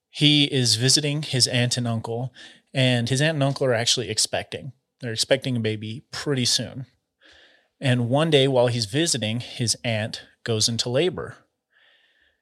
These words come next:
And she ends up being stuck in labor for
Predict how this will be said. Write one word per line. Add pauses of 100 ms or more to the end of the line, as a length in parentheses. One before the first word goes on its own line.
(240)
And (460)
she
ends
up
being
stuck
in
labor
for